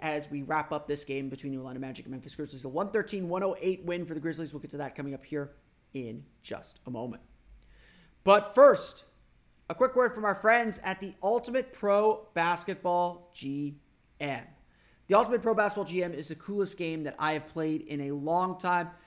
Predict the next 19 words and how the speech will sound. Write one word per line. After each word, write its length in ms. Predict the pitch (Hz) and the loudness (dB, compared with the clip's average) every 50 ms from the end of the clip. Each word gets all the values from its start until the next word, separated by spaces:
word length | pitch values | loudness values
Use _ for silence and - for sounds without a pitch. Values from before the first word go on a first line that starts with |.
| - _ _ - | -20 _ _ 4
I've 200 | - 226 269 294 | 6 8 10 12
always 260 | 302 302 277 247 - | 12 12 10 8 6
thought 220 | - 262 254 254 | 6 8 8 8
I 80 | 240 233 | 8 4
could 140 | 196 214 185 | 2 0 -2
be 100 | 226 214 | -2 -2
a 40 | |
great 240 | 185 196 208 214 214 | 0 2 4 4 4
N 140 | 214 208 202 | 4 2 0
B 120 | 190 196 | -2 -2
A 60 | 190 185 | -4 -4
G 240 | - 175 185 185 | -4 -4 -4 -2
M, 360 | 196 214 226 240 233 277 277 - - - | 0 0 0 0 -2 -6 -8 -12 -14 -10
and 160 | 156 156 151 | -10 -10 -6
turns 240 | - 196 196 196 - | -6 -6 -6 -4 0
out 280 | 185 175 170 - - 165 | 2 2 2 2 0 -2
it 100 | 180 160 | -2 -2
is 260 | 156 165 156 143 147 | 0 -2 -4 -4 -4
not 400 | 147 156 160 165 175 170 170 | -2 0 2 4 2 2 0